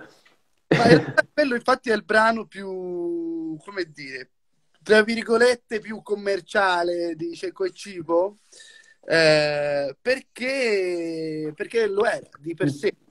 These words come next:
Allora, noi quando scriviamo, eh, s-, n-, n-, non pensiamo molto in realtà, cioè scriviamo di getto, quindi,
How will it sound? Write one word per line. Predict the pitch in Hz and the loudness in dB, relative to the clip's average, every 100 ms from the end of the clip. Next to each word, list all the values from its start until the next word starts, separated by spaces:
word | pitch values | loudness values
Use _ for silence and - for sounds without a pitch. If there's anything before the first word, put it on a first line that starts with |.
| - | 0
Allora, | 170 151 | 2 4
noi | 196 185 - | 2 -2 -2
quando | 165 170 | -6 -4
scriviamo, | 160 - 170 175 175 151 - | -6 -4 2 4 2 -4 -4
eh, | 143 143 135 | -2 0 -2
s-, | - _ 143 | -8 _ -8
n-, | 156 151 | -6 -4
n-, | 165 151 | -6 0
non | 175 175 | 2 2
pensiamo | 165 175 160 180 147 139 | 2 0 2 2 4 2
molto | 139 123 117 - | -2 -6 -8 -8
in | 123 | -8
realtà, | 120 - 120 | -8 -8 -8
cioè | 117 139 | -4 -4
scriviamo | - 170 175 165 | -2 2 2 2
di | 147 | -2
getto, | 147 139 120 - 127 | -2 -2 -4 -10 -6
quindi, | 147 139 | -6 -6